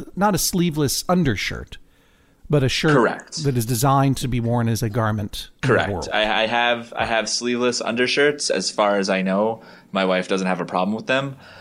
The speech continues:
Speaker 2: What I would like is a, a tank top that I could wear as a shirt.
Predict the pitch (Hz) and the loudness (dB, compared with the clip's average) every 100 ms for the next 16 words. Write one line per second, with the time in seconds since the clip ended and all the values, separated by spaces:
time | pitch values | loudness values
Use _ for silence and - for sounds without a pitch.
0 | - - 107 113 110 113 110 110 104 101 | -18 0 2 4 4 2 0 2 2 0
1 | 98 101 95 92 92 90 87 - 95 87 | -2 -4 -2 -2 -4 -8 -12 -4 -2 0
2 | 85 90 - 117 123 - 123 127 135 107 | -2 -4 -2 -4 -4 -2 0 0 -2 0
3 | 98 92 98 95 95 92 92 92 92 87 | 0 0 -2 0 0 0 0 -2 -2 -2
4 | - 87 95 - | 0 -2 -2 -8